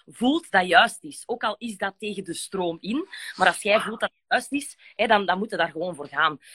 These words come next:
En dat was eigenlijk de eerste keer in mijn leven dat ik dat gedaan heb. Dus vandaar dat dat zoveel effect heeft gehad bij mij. Ehm,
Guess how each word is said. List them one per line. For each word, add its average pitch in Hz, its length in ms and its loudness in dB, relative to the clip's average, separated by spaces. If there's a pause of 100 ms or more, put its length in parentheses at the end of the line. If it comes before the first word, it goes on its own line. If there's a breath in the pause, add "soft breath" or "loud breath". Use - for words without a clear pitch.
(240 loud breath)
En 196 140 0
dat 208 80 8
was 247 120 2
eigenlijk 254 220 0
de 196 100 -10
eerste 254 160 -14
keer 254 140 -10
in 226 60 -10
mijn 175 120 -6
leven 208 180 -8
dat 175 80 -2
ik - 60 -12
dat 160 100 -10
gedaan 147 340 -4
heb. 135 120 -12
Dus - 140 -16
vandaar 170 300 -4
dat 214 120 -6
dat 170 120 -12
zoveel 185 220 -8
effect 190 360 -10
heeft 247 180 -4
gehad 214 240 -4
bij 202 120 -2
mij. 208 200 -4 (540 loud breath)
Ehm, 170 420 4